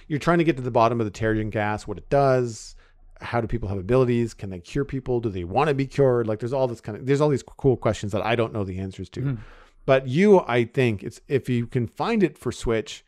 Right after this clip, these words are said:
Speaker 1: uh, or if you, um, if you ever have an opportunity, I think knowing what you, um, have told me about Kamala Khan and, and the fact
Speaker 2: Yeah.
Speaker 1: that you're a fan, I think you would get an absolute kick out of, out of playing this game.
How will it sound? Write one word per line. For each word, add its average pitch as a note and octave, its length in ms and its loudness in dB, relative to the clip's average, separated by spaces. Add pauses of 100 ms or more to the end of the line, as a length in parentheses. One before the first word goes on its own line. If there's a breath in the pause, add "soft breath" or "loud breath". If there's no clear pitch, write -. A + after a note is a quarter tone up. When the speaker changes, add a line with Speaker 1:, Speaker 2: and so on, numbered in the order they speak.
(460 soft breath)
Speaker 1:
uh, G#2+ 360 -2
or B2 280 2
if A#2 300 -4
you, A2 440 0
um, G2+ 240 -4
if G#2 160 -8
you A#2 80 4
ever D3 140 4
have B2 140 4
an A#2+ 60 -2
opportunity, G2+ 680 -4
I A#2 100 0
think A#2 200 -2
knowing D3 400 2
what C#3 140 0
you, A2 500 -2 (440)
um, G2 360 -4
have G2+ 220 -8
told A2 240 0
me G2+ 160 -4
about F#2 340 -6 (140)
Kamala F#2+ 280 -6
Khan G2+ 380 -6
and, F#2 180 -8
and G2+ 480 -10
the G2+ 80 -10
fact C3+ 120 -2
Speaker 2:
Yeah. B2+ 100 -2
Speaker 1:
that A2+ 60 -4
you're F#2+ 120 -4
a F2 40 -8
fan, G2 500 -8 (380 loud breath)
I C3 160 4
think A2+ 200 0
you G2+ 80 -4
would G2 120 -4
get G2 120 -2
an F2+ 80 -4
absolute F#2 440 -8
kick - 460 -14
out F#2 100 -8
of, E2 260 -14 (100)
out F#2 80 -10
of E2+ 200 -14
playing F2+ 520 -8
this G#2 200 -10
game. F2 320 -12